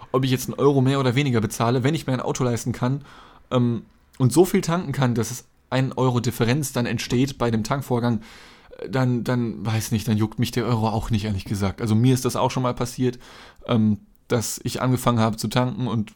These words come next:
kurz davor ist es hochgegangen. Aber, Digga, das, das ist sowas, also so ein Euro juckt mich halt wirklich nicht. Und es liegt nicht daran, dass ich jetzt eine Ultra-Money-Rich-Bitch bin oder sowas in die Richtung, ja.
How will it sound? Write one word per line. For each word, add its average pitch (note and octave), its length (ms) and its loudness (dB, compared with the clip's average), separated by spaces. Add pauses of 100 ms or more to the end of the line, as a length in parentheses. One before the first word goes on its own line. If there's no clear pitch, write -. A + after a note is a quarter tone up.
kurz - 240 0
davor B2 440 2
ist A2 100 -2
es G#2+ 120 -4
hochgegangen. B2 540 0 (680)
Aber, A2+ 380 2 (140)
Digga, A#2 340 2 (160)
das, C3+ 240 -2
das C3 200 -2
ist - 520 -4
sowas, A#2+ 360 0
also G#2 300 0 (320)
so - 180 4
ein A#2+ 60 6
Euro A#2 260 4
juckt G#2 200 -2
mich - 140 0
halt G2+ 160 -2
wirklich G2+ 240 -2
nicht. G2 300 2 (1000)
Und A#2+ 160 4
es A2+ 140 0
liegt A#2 120 -4
nicht A#2+ 220 0
daran, A2 240 4
dass G#2 180 2
ich G#2+ 120 -4
jetzt - 220 -8 (520)
eine B2+ 120 4
Ultra-Money-Rich-Bitch A2 1500 2
bin B2+ 180 2
oder B2 180 0
sowas A#2 320 -2
in A#2 60 -4
die A#2+ 80 0
Richtung, B2 300 -4
ja. A2+ 200 2